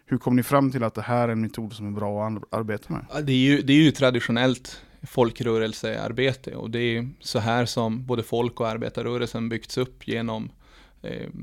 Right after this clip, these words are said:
Speaker 2: ja, över hundra år av, av politisk organisering, tvåhundra år av politisk organisering.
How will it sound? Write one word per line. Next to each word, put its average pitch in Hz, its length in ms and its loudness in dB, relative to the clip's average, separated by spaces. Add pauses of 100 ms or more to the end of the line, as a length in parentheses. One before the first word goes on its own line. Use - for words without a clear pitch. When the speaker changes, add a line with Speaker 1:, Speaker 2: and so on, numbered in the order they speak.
(180)
Speaker 2:
ja, 117 200 0
över 113 220 -6
hundra 120 360 4
år 123 260 4
av, 113 320 -2 (200)
av 117 220 -4
politisk 113 480 -6
organisering, 117 640 -4
tvåhundra 120 460 -2
år 117 140 -6
av 117 80 -6
politisk - 440 -10
organisering. 113 600 -10